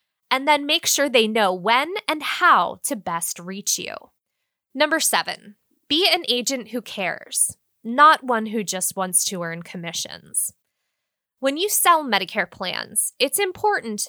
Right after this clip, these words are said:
that you help clients into the plans that are in their best interests, not yours. Even if you think you've done that,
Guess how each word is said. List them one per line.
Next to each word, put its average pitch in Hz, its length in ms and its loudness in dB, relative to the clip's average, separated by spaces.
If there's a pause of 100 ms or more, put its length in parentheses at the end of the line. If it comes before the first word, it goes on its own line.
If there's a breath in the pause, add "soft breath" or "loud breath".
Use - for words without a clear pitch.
that 233 180 0
you 233 140 -2
help 311 340 0
clients 190 500 0
into 247 300 -2
the 294 100 -4
plans 180 460 -8
that 190 160 -2
are 190 100 -2
in 185 420 -6
their 226 240 4
best 170 340 -4
interests, - 800 -8 (260)
not 214 400 0
yours. - 640 -8 (800)
Even 349 240 0
if 427 140 -4
you 330 140 -4
think - 340 -4
you've 247 180 -4
done 190 280 0
that, - 240 -4